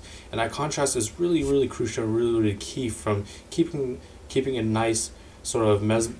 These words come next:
mesmerizing color gradient rather than just having one singular, just bright champagne dial, real, one really bright yellow gold coloring on the bezel. It really sort of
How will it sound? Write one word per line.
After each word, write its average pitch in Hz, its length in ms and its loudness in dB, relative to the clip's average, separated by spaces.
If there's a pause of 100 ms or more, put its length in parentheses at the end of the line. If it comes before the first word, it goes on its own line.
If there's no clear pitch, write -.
(140)
mesmerizing 104 800 4
color 117 320 -2
gradient 101 480 4
rather 98 280 4
than 101 140 2
just 98 160 0
having 101 320 -2
one 110 220 2
singular, 104 560 2 (160)
just 98 360 -2
bright 104 380 4 (500)
champagne 101 640 0
dial, 107 460 6 (560)
real, 113 180 2
one 104 340 2
really 107 260 6
bright 101 580 4 (380)
yellow 101 340 4
gold 101 260 4
coloring 104 440 2
on 98 100 -2
the 101 80 0
bezel. 104 380 4
It 98 60 0
really 110 280 4 (380)
sort 139 320 6
of 233 240 2